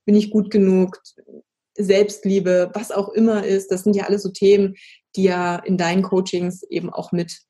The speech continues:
Thema sind, die aufploppen. Kannst du da noch mal ein bisschen was dazu erzählen, was da eigentlich so die, die Inhalte auch von diesen Ausbildungen sind oder wie du arbeitest, mit welchen Methoden da gute Lösungen und Hilfe gefunden wird?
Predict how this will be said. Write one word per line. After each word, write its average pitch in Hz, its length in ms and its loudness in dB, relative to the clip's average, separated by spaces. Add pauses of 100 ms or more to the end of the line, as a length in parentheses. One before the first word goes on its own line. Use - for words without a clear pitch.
Thema 220 360 4
sind, 185 200 2
die 190 60 2
aufploppen. 185 680 0 (360)
Kannst 196 240 0
du 214 40 4
da 170 140 2
noch 233 120 4
mal 233 120 4
ein 220 60 0
bisschen 226 240 -2
was 214 140 -2
dazu 214 260 -2
erzählen, 202 500 2
was 185 140 -6
da 190 80 -6
eigentlich 180 380 -2
so 185 120 0
die, 175 260 -4
die - 200 -14
Inhalte 208 460 0
auch - 80 -10
von 185 120 -2
diesen 175 260 -6
Ausbildungen 214 640 2
sind 202 180 4
oder 175 200 -2
wie 185 100 2
du 185 140 0
arbeitest, 208 640 -2
mit 185 120 -8
welchen 175 240 -4
Methoden 208 420 2
da 190 320 -4 (1120)
gute 233 640 2
Lösungen 233 520 4
und 208 140 0
Hilfe 233 300 -2
gefunden 170 400 -8
wird? 147 240 -14